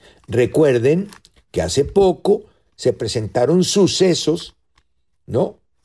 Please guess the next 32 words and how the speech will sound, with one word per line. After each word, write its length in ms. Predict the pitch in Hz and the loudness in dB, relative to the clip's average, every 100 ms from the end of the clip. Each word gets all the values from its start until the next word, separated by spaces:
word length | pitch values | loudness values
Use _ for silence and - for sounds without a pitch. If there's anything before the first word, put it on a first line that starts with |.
| - | -8
No 240 | 143 165 - | 0 0 4
probados, 680 | 185 165 123 117 117 - _ _ _ - | 4 4 2 0 -4 -10 _ _ _ -2
pero 180 | 123 107 | 0 0
sí 180 | 156 | 0
dañinos 800 | 147 170 160 165 151 139 147 - _ _ _ _ | 2 2 2 0 0 -4 -8 -14 _ _ _ _
en 240 | 127 117 110 | -4 -2 -4
la 140 | 110 | -4
categoría 640 | 117 110 110 110 107 131 123 | -4 -2 0 0 2 2 2
B, 320 | 139 - - - | 2 0 -8 -10
en 140 | 110 113 | -6 -4
el 120 | 107 | -2
torneo 360 | 123 101 104 101 | -4 -2 -2 0
Betplay. 480 | 101 - - - _ _ _ _ 156 | -2 -4 -12 -14 _ _ _ _ -2
Y 20 | |
estoy 280 | 160 233 240 | 2 2 2
haciendo 420 | 196 202 202 196 | 2 0 2 2
énfasis 460 | 196 180 165 127 123 | 0 -2 -4 -4 -4
en 120 | 131 | -2
esto 220 | 151 190 | -2 -2
y 60 | 185 | -2
tomándolo 560 | 139 127 143 170 127 | -2 -2 0 2 4
de 100 | 139 | 2
Tonali 460 | 143 160 160 156 127 | 2 0 2 0 0
y 60 | |
compañía 680 | 113 160 143 156 135 110 95 - | -2 -4 -2 -2 -2 -6 -8 -8
como 280 | - 117 113 | -4 -2 -2
punto 280 | 139 143 165 | -2 2 2
de 80 | 151 | 4
referencia 600 | 151 139 127 120 151 135 | 2 0 -2 0 -2 -2
porque 240 | 110 101 | -4 -4
nos 160 | 92 107 | -4 -4
acercamos 680 | 95 92 - 131 135 - | -6 -4 -2 0 -2 -6